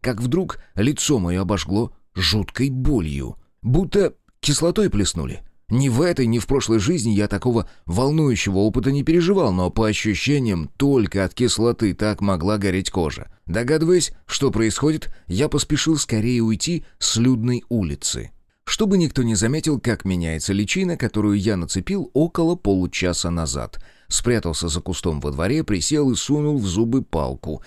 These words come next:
чтобы не закричать: «Да что ж такое-то? Почему сейчас так болит?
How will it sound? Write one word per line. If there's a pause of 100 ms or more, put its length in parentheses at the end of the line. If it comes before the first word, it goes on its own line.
(160)
чтобы
не
закричать:
«Да
что
ж
такое-то? (240)
Почему
сейчас
так
болит?